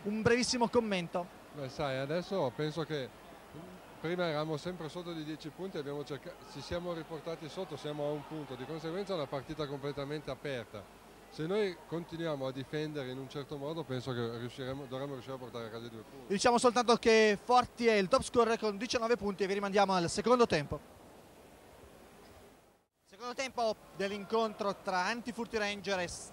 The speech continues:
Speaker 1: non è Stefano il Trieste, stavamo pensando alla Stefano il Trieste che sta facendo sorpresa, vincendo ancora una volta, come ci ha annunciato lo speaker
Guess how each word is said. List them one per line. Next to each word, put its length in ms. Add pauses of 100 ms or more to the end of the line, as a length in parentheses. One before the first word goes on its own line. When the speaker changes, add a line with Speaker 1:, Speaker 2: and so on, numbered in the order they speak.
(320)
Speaker 1:
non 160
è 60
Stefano 380
il 60
Trieste, 380
stavamo 240
pensando 380
alla 100
Stefano 260
il 60
Trieste 360
che 120 (260)
sta 180
facendo 500
sorpresa, 640
vincendo 880 (260)
ancora 320
una 100
volta, 480
come 380
ci 100
ha 20
annunciato 460
lo 80
speaker 600